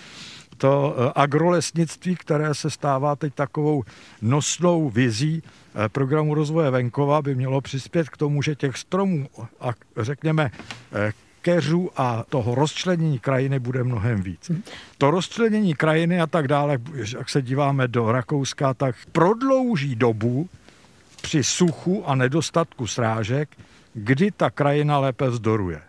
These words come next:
Speaker 1: Ale v momentě, kdy se tato doba překročí, kdy ta vegetace ještě je schopna, eh, t-, tu vodu využít, tak to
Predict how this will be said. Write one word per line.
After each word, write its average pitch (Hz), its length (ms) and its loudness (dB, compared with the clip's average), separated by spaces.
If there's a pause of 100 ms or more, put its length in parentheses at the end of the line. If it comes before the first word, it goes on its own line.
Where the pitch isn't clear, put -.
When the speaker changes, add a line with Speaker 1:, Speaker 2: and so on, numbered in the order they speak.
(100)
Speaker 1:
Ale 120 160 2
v 117 80 0
momentě, 175 560 2
kdy 135 180 -2
se 156 160 0
tato 160 340 0
doba 147 420 2 (140)
překročí, 175 800 -2
kdy 120 240 -8
ta 120 320 -2 (420)
vegetace 151 640 0
ještě 147 240 -2
je 127 120 -2
schopna, 151 520 -2
eh, - 640 -6
t-, - 160 -12
tu 131 220 -2
vodu 139 400 2
využít, 120 640 -2
tak - 200 -4
to 120 220 0